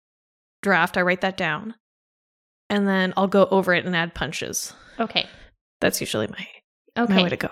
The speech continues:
Speaker 2: And you're pretty organized. Like, you don't procrastinate, I don't think.
Speaker 1: I try not to. Right now I'm trying to work for a, um, to write something for Fringe.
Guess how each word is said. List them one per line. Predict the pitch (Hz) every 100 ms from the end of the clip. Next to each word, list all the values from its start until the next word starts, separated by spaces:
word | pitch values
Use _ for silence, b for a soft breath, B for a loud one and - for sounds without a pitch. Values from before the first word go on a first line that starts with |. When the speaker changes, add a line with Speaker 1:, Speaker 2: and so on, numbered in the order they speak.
| -
Speaker 2:
And | 220
you're | 214
pretty | 240 202 165
organized. | 151 156 151 147 - - -
Like, | 175 - - -
you | 185
don't | 175 - -
procrastinate, | - - - - - - - -
I | 175
don't | 78
think. | - - - _ _ _ _ _ -
Speaker 1:
I | 247
try | 302
not | 294 285
to. | - 190
Right | 196 214
now | 240
I'm | 247
trying | 262 247
to | 233
work | 240 240
for | - 226 208 -
a, | 190 190 190 190
um, | 185 190 196 202 B B - -
to | - 196
write | 196 196
something | 208 208 202
for | 185
Fringe. | 202 240 339 359 -